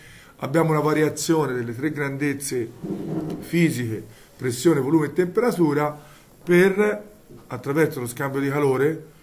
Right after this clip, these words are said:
che in parte viene ottenuto, convertito il lavoro. Il lavoro quindi si ottiene attraverso la variazione termodinamica delle tre grandezze, pressione, volume e temperatura.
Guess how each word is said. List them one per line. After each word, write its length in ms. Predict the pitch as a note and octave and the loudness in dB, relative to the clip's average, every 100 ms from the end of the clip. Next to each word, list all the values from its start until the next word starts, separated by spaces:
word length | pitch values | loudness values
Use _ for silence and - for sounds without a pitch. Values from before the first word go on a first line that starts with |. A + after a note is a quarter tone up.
| _ _ _ _ | _ _ _ _
che 160 | - D#3+ | 0 0
in 260 | C#3+ D#3+ | 0 -4
parte 640 | D#3+ F3+ F3 F3 G3+ G3+ F3 | 0 2 2 0 4 4 2
viene 540 | D3 D#3+ C#3 A2+ A2 - - D3 | -4 -4 -4 -8 -12 -18 -10 -10
ottenuto, 840 | D3 G3+ F3 C#3 A2+ B2 A#2+ - - - _ _ _ | -4 0 0 0 -4 -4 -6 -12 -20 -20 _ _ _
convertito 840 | - D3+ E3+ E3 - A#2+ A2 A2 - | -6 0 2 0 -2 -8 -8 -12 -12
il 120 | B2 | -10
lavoro. 600 | A2+ G2+ F2 - - - - - | -10 -10 -14 -14 -18 -20 -20 -8
Il 100 | D3 | 0
lavoro 280 | F3 G#3 G3 | 2 4 6
quindi 220 | E3+ D#3 | 4 2
si 120 | A#2+ | 2
ottiene 760 | F3 E3+ - F3 F3+ F#3 F#3+ - - - _ _ - | 0 0 2 4 4 2 -2 -8 -18 -20 _ _ -14
attraverso 1040 | C#3 E3+ F3+ D#3 C#3 - - D3+ D#3+ - - - _ | -10 -4 0 0 0 -6 -6 -6 -6 -12 -20 -20 _
la 100 | C3+ | -6
variazione 800 | C3+ C#3 C3+ - E3 C#3 B2 - | -4 -4 -6 -2 0 0 -6 -6
termodinamica 800 | E3 D3+ D#3 D#3+ F3+ C#3+ C#3 C3+ | -2 -2 0 -2 0 -2 -4 -6
delle 200 | A#2+ A#2+ | -6 -6
tre 160 | C3 | -6
grandezze, 640 | C#3 E3+ E3 B2 A#2+ - C3+ | -4 -2 -2 -4 -8 -8 -10
pressione, 500 | D#3 - - A2 A#2 | -8 -8 -8 -8 -4
volume 440 | E3+ D3 A#2 G#2+ - | -2 -2 -4 -12 -14
e 120 | A#2 | -14
temperatura. 680 | A#2 G#2 G#2+ G#2 G2+ G2 | -10 -10 -8 -10 -10 -14